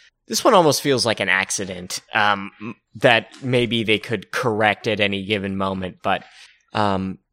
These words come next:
at a certain, there was a deal, uh, when Moore printed, when Moore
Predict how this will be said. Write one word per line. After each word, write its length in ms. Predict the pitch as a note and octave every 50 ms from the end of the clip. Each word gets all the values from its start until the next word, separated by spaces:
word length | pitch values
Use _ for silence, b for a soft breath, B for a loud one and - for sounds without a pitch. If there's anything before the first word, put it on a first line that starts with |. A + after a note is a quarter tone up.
| _ _ - -
at 80 | B2 C3
a 80 | C3+ C3
certain, 340 | - - A3 G#3+ F3+ D3 - _ -
there 160 | B2 C3 C#3+
was 160 | D#3 D3+ C#3+
a 60 | E3
deal, 500 | C#3+ C3 E3 C3+ A2 G2 G2+ G#2 G#2 - _
uh, 240 | G#2 A2 G#2 G2+ G2+
when 260 | G2 G#2+ G#2+ G#2+ A2
Moore 220 | A2 A2+ B2 B2+ C3
printed, 460 | - - C3 A#2 G#2 A2 G#2 G2+ - _
when 380 | - A#2 A#2 A#2 A2+ A2 G#2 - _ _ _ _ _
Moore 460 | A#2 A#2+ B2+ C3 C3 C3 C3 B2 G#2